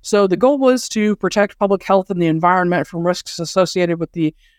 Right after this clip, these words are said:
manufacturing and use of chemical substances. Super awesome. He also signed the Endangered Species Act amendments of nineteen seventy-three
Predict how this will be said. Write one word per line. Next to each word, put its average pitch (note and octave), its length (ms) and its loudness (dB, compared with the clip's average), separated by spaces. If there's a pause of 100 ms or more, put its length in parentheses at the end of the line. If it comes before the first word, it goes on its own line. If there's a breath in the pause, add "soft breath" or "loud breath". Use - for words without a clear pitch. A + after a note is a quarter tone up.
manufacturing F3+ 720 0
and D#3 140 2
use D#3+ 260 0
of E3 100 -10
chemical D#3 300 -2
substances. D#3 600 -4
Super D#3+ 360 -2
awesome. - 420 -6 (560)
He F#3 200 -2
also A3 300 2
signed G3+ 360 2
the A#3 160 2
Endangered B3+ 640 4
Species - 500 -2
Act G3 280 2
amendments E3 440 0
of D#3 100 0
nineteen G3 380 -2
seventy-three A#3 760 2